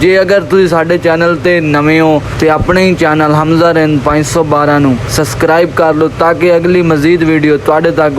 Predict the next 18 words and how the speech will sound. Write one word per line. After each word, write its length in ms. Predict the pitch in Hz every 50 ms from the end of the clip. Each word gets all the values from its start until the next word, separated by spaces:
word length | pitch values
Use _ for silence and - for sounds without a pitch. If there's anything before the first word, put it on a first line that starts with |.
| 143 135
ਬਾਆਸਾਨੀ 680 | 147 147 139 175 175 - - - 165 165 170 180 180
ਪਹੁੰਚ 340 | 165 131 156 151 147 143 135 131
ਜਾਵੇ, 320 | 139 135 135 135 135 123 117 -
ਸਭ 180 | - 185 190 175 - -
ਤੋਂ 100 | 196 180
ਪਹਿਲਾਂ 440 | - 170 165 165 170 175 175 175 175
ਤੇ 160 | 156 165 160
ਸਭ 280 | 143 - - 180 170 143 - -
ਤੋਂ 100 | 170 143 127
ਤੇਜ਼, 320 | - 156 151 143 139 123 113 120 - - 113
ਤਾਂ 220 | 165 165 175 180 180
ਜੋ 360 | 175 180 185 180 175 165 147 - - -
ਇਹੋ 200 | 180 185 185 185
ਜਿਹੀਆਂ 220 | 170 175 175 170
ਵੀਡੀਓ 300 | 160 160 160 156 175 170
ਤੁਹਾਡੇ 320 | 165 160 160 151 151 160 160
ਲਈ 200 | 160 160 160 156
ਅਸੀਂ 300 | 147 - 170 165 165 156